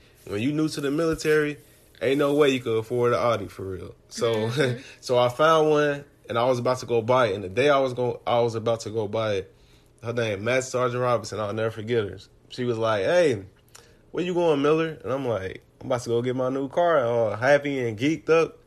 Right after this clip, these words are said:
Speaker 1: And she's like, "Oh, for real?" She's like, <laughs> "What kind of car you getting?" And I was like, "An Audi." She was like, "An Audi?"
Speaker 2: <laughs>
Speaker 1: And she like, she, she, she, she looked, she looked at me. She was like, "Hold on, come here."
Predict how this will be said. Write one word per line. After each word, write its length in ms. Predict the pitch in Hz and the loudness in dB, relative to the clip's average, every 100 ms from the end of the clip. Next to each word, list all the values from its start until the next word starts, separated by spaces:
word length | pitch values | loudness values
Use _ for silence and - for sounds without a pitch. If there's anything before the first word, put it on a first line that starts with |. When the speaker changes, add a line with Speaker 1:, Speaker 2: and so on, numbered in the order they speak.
| _ - _ | _ -20 _
Speaker 1:
And 80 | 143 | -10
she's 140 | - 156 | -4 0
like, 160 | 135 | 2
"Oh, 180 | 156 160 | 4 2
for 280 | 123 127 208 | 2 -2 -2
real?" 280 | 254 247 170 - | -2 -6 -10 -12
She's 120 | 160 | -2
like, 480 | 160 120 139 120 - - - | 0 2 0 -2 -6 -14 -14
<laughs> 220 | - - | -16 -6
"What 120 | - | -2
kind 140 | 226 214 | 0 0
of 60 | |
car 140 | 220 220 | 2 2
you 120 | 208 | 2
getting?" 420 | 175 160 110 95 - _ _ - | 2 2 2 -4 -14 _ _ -8
And 100 | 110 | -2
I 140 | 113 | 0
was 100 | 107 | 0
like, 160 | 107 92 | -2 0
"An 60 | |
Audi." 400 | 98 131 139 143 | 2 2 0 -4
She 120 | 143 | -8
was 100 | 156 | -4
like, 140 | 127 107 | -2 0
"An 100 | 98 | 6
Audi?" 580 | 190 254 190 143 135 - - _ - | 8 8 6 0 -4 -12 -20 _ -8
Speaker 2:
<laughs> 280 | 269 214 - 269 285 240 214 _ _ _ | -8 -8 -4 -2 -2 -6 -12 _ _ _
Speaker 1:
And 80 | - | -10
she 220 | 117 123 | -6 -4
like, 500 | 113 107 104 82 - _ _ | -2 -2 -2 -4 -8 _ _
she, 240 | - 135 120 | -10 -8 -6
she, 200 | 127 117 | -6 -8
she, 220 | 120 113 | -8 -12
she 160 | 117 113 | -10 -6
looked, 440 | 143 175 - _ _ _ _ _ _ | -2 -2 -2 _ _ _ _ _ _
she 140 | - 120 | -12 -4
looked 220 | 143 143 | -4 2
at 160 | 156 151 | 2 2
me. 140 | 147 | -4
She 160 | 135 160 | -8 -6
was 80 | 135 | -2
like, 120 | 135 | 0
"Hold 140 | 147 | 0
on, 40 | 120 | -2
come 180 | 143 | -2
here." 180 | 113 95 | -4 -8